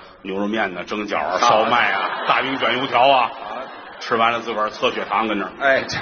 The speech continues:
Speaker 2: 比我吃的还多呢。
Speaker 1: 那是，那是啊。他跟那个曹鹤阳俩人活法不一样。
Speaker 2: 您说小四？
Speaker 1: 哎，小四，曹鹤阳好动，开大摩托，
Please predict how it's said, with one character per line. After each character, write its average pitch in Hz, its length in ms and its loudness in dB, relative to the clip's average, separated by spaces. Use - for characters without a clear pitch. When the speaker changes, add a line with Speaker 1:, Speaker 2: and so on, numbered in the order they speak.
Speaker 2:
比 131 60 -2
我 123 180 2
吃 143 160 0
的 139 80 4
还 127 100 2
多 120 200 -4
呢。 107 80 -10
Speaker 1:
那 92 100 -4
是， - 220 -12
那 76 180 -6
是 85 60 -12
啊。 101 200 -4
他 185 140 0
跟 220 220 -4
那 196 140 0
个 131 340 -2
曹 143 200 -2
鹤 160 100 2
阳 131 120 0
俩 104 160 -2
人 127 300 -8
活 131 200 0
法 101 200 -2
不 95 80 -12
一 113 40 -6
样。 131 120 -8
Speaker 2:
您 104 100 -14
说 117 140 -4
小 90 160 -4
四？ - 280 -10
Speaker 1:
哎， 101 200 0
小 82 160 -10
四， - 240 -20
曹 - 140 -8
鹤 135 100 -4
阳 123 180 -4
好 - 200 -8
动， - 180 -8
开 - 180 -4
大 - 180 -2
摩 123 140 0
托， 113 240 -2